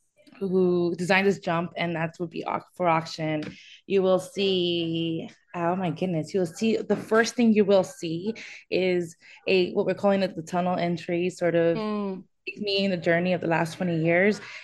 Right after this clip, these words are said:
Speaker 1: And you're going to see, uh, all the twenty years, the work that we've been doing the last twenty years. So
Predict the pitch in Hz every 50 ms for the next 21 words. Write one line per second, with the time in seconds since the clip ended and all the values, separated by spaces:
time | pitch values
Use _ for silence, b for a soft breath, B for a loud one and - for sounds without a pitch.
0 | B B 196 190 202 208 196 - 196 190 - - 196 190 190 190 - - 180 175
1 | 175 170 165 165 - - - 196 190 190 196 196 196 196 190 190 185 - - 185
2 | 185 190 190 185 170 170 170 170 170 175 170 - - 208 190 202 202 202 220 190
3 | 175 165 165 175 160 156 156 165 156 - - - - - 165 156 156 151 151 -
4 | 165 - - 170 160 160